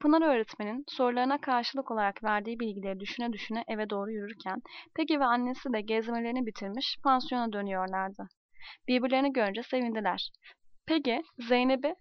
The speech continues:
vapura binip Çanakkale'ye geçtiklerini anlattı. Ena için aldığı kartı gösterdi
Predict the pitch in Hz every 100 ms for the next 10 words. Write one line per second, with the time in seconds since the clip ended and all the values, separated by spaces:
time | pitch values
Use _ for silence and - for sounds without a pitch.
0 | - 262 269 302 311 262 233 311 - -
1 | 277 285 - 240 208 196 - - 202 190
2 | 185 185 190 _ 185 185 - - - 302
3 | 302 269 - 240 208 208 214 - 202 202
4 | 202 190 185 - 185 190 254